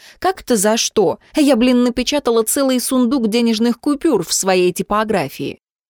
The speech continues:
"Да они же даже не похожи на настоящие. На них лицо нашего мэра, я тебя умоляю".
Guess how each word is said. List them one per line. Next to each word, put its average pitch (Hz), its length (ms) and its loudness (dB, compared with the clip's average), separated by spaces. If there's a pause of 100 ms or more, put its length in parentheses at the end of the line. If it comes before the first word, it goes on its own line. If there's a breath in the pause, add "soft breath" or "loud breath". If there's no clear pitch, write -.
(380)
"Да 196 420 2
они 214 240 2
же 220 120 4
даже 214 280 0
не 214 140 0
похожи 220 540 0
на 208 120 0
настоящие. 208 1080 0 (280)
На - 140 -4
них 349 180 -2
лицо 349 340 0
нашего 277 380 -2
мэра, 269 420 0 (120)
я 285 220 0
тебя 226 260 0
умоляю". 185 580 0